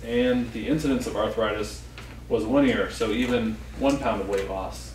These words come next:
helps immensely with preventing further damage to things like your knees or your hips. Uh, studies also show that one pound of weight loss above the waist decreases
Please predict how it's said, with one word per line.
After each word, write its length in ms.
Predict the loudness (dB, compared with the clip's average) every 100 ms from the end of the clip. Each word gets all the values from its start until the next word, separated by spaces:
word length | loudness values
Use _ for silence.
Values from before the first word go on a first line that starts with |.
| -14 -4
helps 260 | -2 -2 -4
immensely 720 | -2 -2 -2 -2 -4 -4 -8 -10 -8
with 160 | -6 -4
preventing 400 | -2 0 0 -2
further 340 | 2 4 4
damage 520 | 0 -2 -4 -6 -8 -8
to 100 | -10
things 300 | -8 -8 -6
like 180 | -8 -8
your 80 |
knees 600 | -8 -6 -6 -6 -6 -8
or 60 | -10
your 120 | -10
hips. 500 | -6 -6 -8 -12 -12 -14 -14 -16 -16 -12 -10 -8
Uh, 300 | -6 -6 -8 -12 -14 -14 -16 -16 -16 -16 -18 -16 -16 -16 -10
studies 340 | 0 2 4
also 300 | 4 4 2
show 320 | -2 2 2
that 260 | 4 0 -2 -6 -12 -12 -12 -12 0
one 240 | 0 2
pound 240 | 2 2
of 100 | 4
weight 200 | 4 4
loss 480 | 6 6 6 4 -10
above 320 | -4 2 2 2
the 60 |
waist 420 | 4 6 4 -2 -12 -14 -14 -6
decreases 880 | -4 0 0 0 -2 -2 -4 -6